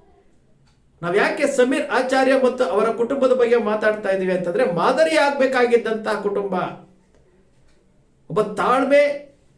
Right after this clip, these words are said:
ಸಹನೆ ಇರ್ಬೇಕಾಗಿದ್ದಂಥ ಸಮೀರ್ ಆಚಾರ್ಯ ತನ್ನ ಧರ್ಮಪತ್ನಿಯ ಮೇಲೆ ಕೈ ಮಾಡಿರುವಂಥದ್ದು ಇದು ದೊಡ್ಡ ತಪ್ಪು.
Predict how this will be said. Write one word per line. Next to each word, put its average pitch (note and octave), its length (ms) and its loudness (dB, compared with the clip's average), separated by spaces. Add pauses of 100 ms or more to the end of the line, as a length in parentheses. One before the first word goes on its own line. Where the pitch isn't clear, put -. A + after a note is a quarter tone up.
(800)
ಸಹನೆ D4 420 2
ಇರ್ಬೇಕಾಗಿದ್ದಂಥ B3+ 640 2
ಸಮೀರ್ B3+ 580 0
ಆಚಾರ್ಯ A#3+ 600 0 (1000)
ತನ್ನ A#3 240 0
ಧರ್ಮಪತ್ನಿಯ C4+ 800 2
ಮೇಲೆ A#3+ 260 2
ಕೈ C#4+ 280 -2
ಮಾಡಿರುವಂಥದ್ದು G#3+ 1160 0 (580)
ಇದು F#3+ 200 -2
ದೊಡ್ಡ G3 300 -2
ತಪ್ಪು. - 960 -2